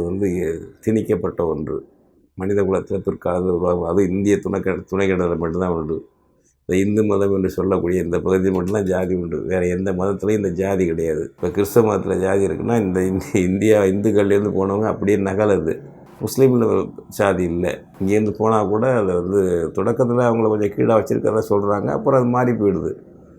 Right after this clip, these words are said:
ஆனா இப்ப இந்து மதத்துல, கிறிஸ்தவ மதத்துல உள்ள அது போன்ற ஜாதி பிரிவுகள், ஏற்றத்தாழ்வுகள்,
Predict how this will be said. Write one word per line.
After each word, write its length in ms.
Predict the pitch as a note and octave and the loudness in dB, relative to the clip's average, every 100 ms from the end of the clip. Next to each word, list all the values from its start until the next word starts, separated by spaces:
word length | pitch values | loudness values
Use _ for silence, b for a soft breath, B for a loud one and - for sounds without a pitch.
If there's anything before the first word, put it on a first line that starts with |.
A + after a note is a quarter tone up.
| - | -18
ஆனா 200 | - A2+ A#2+ | -6 0 0
இப்ப 240 | F#2+ - F#2+ F2+ E2 D#2+ E2+ | 0 0 2 2 2 0 -2
இந்து 280 | G2+ A2+ A#2+ | 0 2 4
மதத்துல, 420 | A#2 A#2 A2 A#2 A2 | 4 2 2 2 4
கிறிஸ்தவ 360 | A2+ A2+ C3 | 2 4 4
மதத்துல 300 | A#2 G#2+ G#2 | 4 2 2
உள்ள 180 | G#2 G2+ | 2 2
அது 140 | F#2+ F#2 | 2 2
போன்ற 380 | G2 B2 B2+ B2+ | 2 2 2 2
ஜாதி 360 | G#2 A2+ A#2 A2+ | 2 2 2 2
பிரிவுகள், 520 | - G#2+ G#2+ A2 A2 | 0 0 2 2 2
ஏற்றத்தாழ்வுகள், 800 | G#2+ A2 G#2+ G#2 G#2 G2+ G2 | 2 0 -2 0 0 0 -2